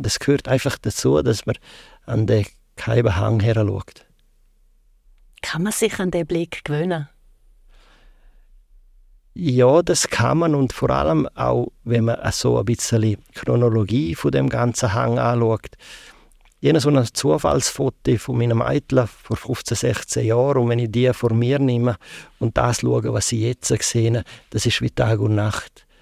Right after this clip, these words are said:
Speaker 1: Also der Berg hat sich in den letzten fünfzehn, sechzehn Jahren, ist, wenn man das fotografisch vergleicht, enorm, enorm verändert.
Speaker 2: Sie betreiben einen Hof, der Hof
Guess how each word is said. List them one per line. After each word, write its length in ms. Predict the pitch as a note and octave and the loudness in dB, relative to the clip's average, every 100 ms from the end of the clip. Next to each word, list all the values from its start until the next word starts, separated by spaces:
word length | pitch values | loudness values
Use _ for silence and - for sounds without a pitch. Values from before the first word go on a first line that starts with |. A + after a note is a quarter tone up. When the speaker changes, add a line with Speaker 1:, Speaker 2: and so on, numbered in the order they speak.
| _ _ _ - | _ _ _ -8
Speaker 1:
Also 220 | B2 A#2+ | -4 -2
der 160 | A2 B2 | -2 0
Berg 400 | C3 C3+ C#3+ - | 4 4 2 0
hat 160 | A#2+ - | 0 0
sich 160 | A2+ | -2
in 60 | A2+ | 0
den 140 | A#2 | 0
letzten 280 | B2+ - - | 0 -2 -4
fünfzehn, 520 | - B2 - - A#2+ | -4 -6 -6 -4 -4
sechzehn 500 | - B2 - - A#2 | 0 -2 -2 -2 0
Jahren, 280 | A2+ A2+ G#2+ | 2 0 0
ist, 200 | G#2+ - | -2 0
wenn 80 | A2 | 0
man 160 | A2 | 0
das 200 | G#2+ G#2 | 0 -2
fotografisch 800 | - A2+ G2+ A2 G#2+ A#2 - G2 | -4 -6 -2 2 2 0 -2 -6
vergleicht, 640 | - F#2+ A2 A2 A2+ - - - _ _ - | -4 -2 0 0 0 -4 -16 -20 _ _ -2
enorm, 720 | C3+ B2+ G#2+ G#2+ G#2+ G2+ - _ _ _ _ _ _ _ - | 2 4 2 2 2 0 -4 _ _ _ _ _ _ _ -2
enorm 480 | G#2+ G#2+ G#2 G2+ - _ | 2 4 4 0 -2 _
verändert. 640 | - G2+ F2+ F#2 - - - _ _ _ - - _ _ - _ _ _ | -2 0 0 -2 -4 -10 -20 _ _ _ -20 -20 _ _ -20 _ _ _
Speaker 2:
Sie 260 | - F#3+ | -4 -2
betreiben 380 | E3+ E3 G3+ E3 | 0 -2 0 0
einen 200 | C#3+ A#2+ | 0 2
Hof, 340 | C#3 D#3 B3 - | 2 2 0 -2
der 140 | E3 | -2
Hof 260 | D#3 C#3+ | -2 -4